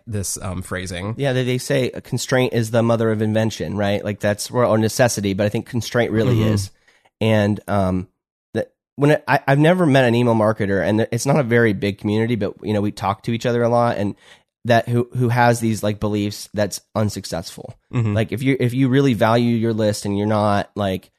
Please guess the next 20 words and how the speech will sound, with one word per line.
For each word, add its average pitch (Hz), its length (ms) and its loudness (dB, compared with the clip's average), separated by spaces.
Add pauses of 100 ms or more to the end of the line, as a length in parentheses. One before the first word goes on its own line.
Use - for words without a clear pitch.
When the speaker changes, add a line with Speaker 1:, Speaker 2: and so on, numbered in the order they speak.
(120)
Speaker 2:
just - 200 -8
treating 113 280 0
them 107 160 0
as, 98 280 -2
like, - 360 -8
cattle 101 540 -2 (340)
to, 95 280 -4
you 113 100 -2
know, 98 400 -2
to 101 340 -4 (240)
herd 110 360 0
into 98 240 -2
certain 101 240 -4
directions 101 500 -2
and 98 80 -2
you 98 60 -2
treat 107 180 -6
them 98 120 -4
as 92 80 -8
people, 101 460 -6